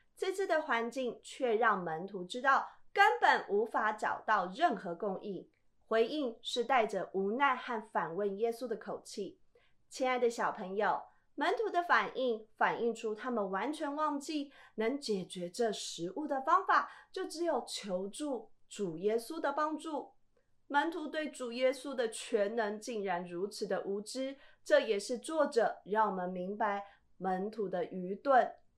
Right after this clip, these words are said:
今天让我们学习两件事。第一件，不要依靠自己的智慧和资源，而要仰赖上帝的能力和供应；也鼓励我们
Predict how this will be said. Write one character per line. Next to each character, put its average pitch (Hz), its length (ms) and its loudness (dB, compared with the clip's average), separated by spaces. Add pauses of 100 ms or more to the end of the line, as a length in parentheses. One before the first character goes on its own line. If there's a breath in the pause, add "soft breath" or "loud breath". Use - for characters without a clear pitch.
(680)
今 226 320 -4
天 233 560 0 (160)
让 277 320 6
我 233 60 4
们 214 160 -2
学 214 200 0
习 226 280 -4
两 226 400 2
件 262 240 0
事。 220 400 -2 (760)
第 262 220 0
一 262 80 -2
件， 262 300 2 (460)
不 185 180 -4
要 262 380 6
依 202 120 -8
靠 208 320 2
自 370 240 -8
己 214 160 -6
的 185 160 -6
智 254 260 0
慧 214 240 0
和 196 260 -8
资 202 220 -4
源， 170 340 -4 (340 loud breath)
而 202 120 -2
要 262 300 6
仰 190 280 0
赖 208 220 4
上 320 480 0
帝 277 180 -4
的 208 160 0
能 208 360 -2
力 254 180 -4
和 240 240 -6
供 247 280 -2
应； 247 220 -4 (300 loud breath)
也 233 160 4
鼓 240 240 2
励 339 140 0
我 294 180 4
们 254 300 2